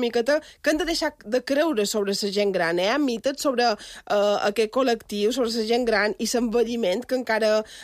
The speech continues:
eh, mos fan molt de mal. Eh, Miquel?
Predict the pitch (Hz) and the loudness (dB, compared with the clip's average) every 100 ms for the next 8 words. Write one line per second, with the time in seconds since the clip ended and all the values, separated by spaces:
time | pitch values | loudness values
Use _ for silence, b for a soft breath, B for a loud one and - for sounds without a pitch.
0 | - 202 202 240 233 226 240 220 233 226 | -4 0 2 2 0 -2 -4 0 2 2
1 | 214 202 175 214 311 - 214 202 214 202 | 0 0 0 0 0 0 2 2 0 0
2 | 180 247 | 0 2